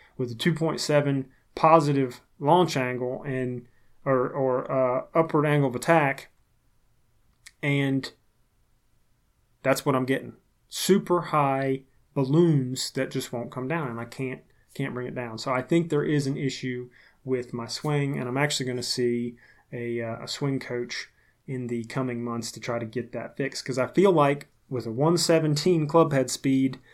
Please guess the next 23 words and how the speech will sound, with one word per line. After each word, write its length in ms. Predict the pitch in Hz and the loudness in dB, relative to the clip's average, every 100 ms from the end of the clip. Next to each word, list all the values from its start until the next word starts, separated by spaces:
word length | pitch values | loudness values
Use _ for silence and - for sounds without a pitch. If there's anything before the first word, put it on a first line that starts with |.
| - - | -20 4
I 100 | 143 | 4
should 240 | 147 165 | 6 4
be 120 | 151 147 | 4 2
getting 340 | 147 143 143 | 4 4 2
more 300 | 143 139 135 | 0 0 0
distance 500 | 123 143 - 123 - | 2 0 0 -8 -8
than 300 | - 127 123 | -8 -6 -2
two 160 | 156 135 | 0 2
hundred 260 | 131 123 | 0 -2
and 80 | 131 | -4
eighty-three 540 | 127 123 120 - 127 | -4 -4 -4 -2 -2
yards, 380 | 117 117 110 110 | 0 -2 -4 0
which 180 | 143 151 | 0 2
is 80 | 135 | 4
what 240 | 170 185 | 4 4
my 240 | 160 147 139 | 0 0 2
driver 520 | 147 147 143 143 139 | 4 4 2 -2 -2
average 380 | 135 131 - - | 0 -2 -4 -6
was, 440 | 127 - - - | -6 -6 -12 -10
two 160 | - 196 | 0 4
hundred 180 | 202 175 | 4 2
eighty-three 380 | 170 147 156 | 0 -2 -2
yards, 540 | 135 123 113 110 - | 0 -2 -4 -8 -14